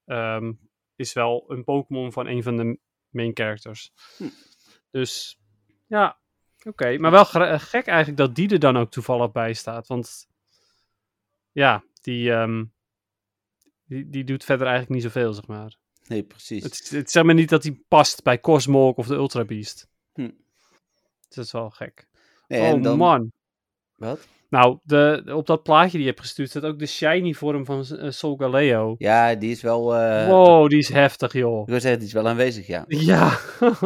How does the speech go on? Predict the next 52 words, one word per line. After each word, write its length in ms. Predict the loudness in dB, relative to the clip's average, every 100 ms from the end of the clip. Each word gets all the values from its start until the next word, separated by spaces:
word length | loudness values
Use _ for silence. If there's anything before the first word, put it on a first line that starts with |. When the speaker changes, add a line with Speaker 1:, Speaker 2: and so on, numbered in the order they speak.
| -2
Speaker 1:
<laughs> 600 | -2 -16 -14 -16 -16 0
Holy 300 | 4 4 2
crap. 420 | 0 4 2 2
Ja, 200 | 4 4
die 140 | 4 0
van 260 | 2 2 4
Guzzlord 440 | 4 4 0 0
is 80 | -2
ook 140 | 0
heel 140 | 0 -2
mooi, 340 | -2 -4 -4
maar, 260 | -2 -2 -2 -2 -4
eh, 60 | -6
ik 100 | -8
vind 140 | -6
die 100 | -2
van 100 | -4
Solgaleo 600 | -2 -2 -2 0 0 0
echt 220 | -2 -4
bizar. 420 | -8 -6 -6 -8 -14 _ _ _ _
Speaker 2:
Ja, 280 | -8 -8 -8 _
hij 280 | -12 -4 -4
is 120 | -4
rood 380 | -2 -2 -2 -8
voor 120 | -12
de 60 | -8
mensen 320 | -8 -10 -14
die, 260 | -12 -8 -8
eh, 300 | -8 -10 -12
en 220 | -14 -6
Speaker 1:
Ja, 60 | -6
Speaker 2:
hij 80 | -6
gaat 160 | -8
Speaker 1:
ga 120 | -2
je 60 | -2
Speaker 2:
gewoon 140 | -2
Speaker 1:
het 100 | -4
nou 140 | -4 -2
alsnog 420 | -2 -2 -6 -6
spoilen 520 | -10 -4 -2 -2 -4
gewoon? 400 | -10 -10 -10 -10
Speaker 2:
Ja, 460 | -12 -10 -10 -8 -8
Speaker 1:
Ik 60 | -4
Speaker 2:
dat 80 | 4
Speaker 1:
dacht, 140 | 4 4
Speaker 2:
is 60 |
Speaker 1:
ik 100 | -4
zeg 180 | 4 6
het 100 | 6
expres 560 | 0 -2 0 8 8 8
niet. 440 | 0 2 0 0
Speaker 2:
Nee, 280 | 0 2